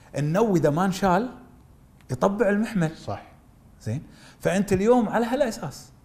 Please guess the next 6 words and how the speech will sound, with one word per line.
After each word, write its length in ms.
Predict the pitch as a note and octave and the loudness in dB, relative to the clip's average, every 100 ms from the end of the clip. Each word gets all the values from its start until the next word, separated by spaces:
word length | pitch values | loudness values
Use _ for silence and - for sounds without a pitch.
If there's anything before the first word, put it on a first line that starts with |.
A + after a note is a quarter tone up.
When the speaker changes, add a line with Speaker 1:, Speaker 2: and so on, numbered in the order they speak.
| - - - - - - - - - - - - - - | -20 -20 -20 -20 -20 -20 -20 -20 -20 -20 -20 -20 -20 -10
Speaker 2:
حلو، 200 | - D3 - - - | -4 -4 -6 -18 -4
خوش 200 | F3+ - | -4 -4
حكي. 300 | - - - - - - - - | -14 -20 -20 -20 -20 -20 -20 -4
زين، 280 | D#3 C3 G#2 - - - - - C3 | -2 0 -2 -6 -20 -20 -20 -14 2
وين 220 | F#3+ A#3+ | 6 6
الخلل؟ 460 | F3 - B2 D#2 | 4 0 -6 -10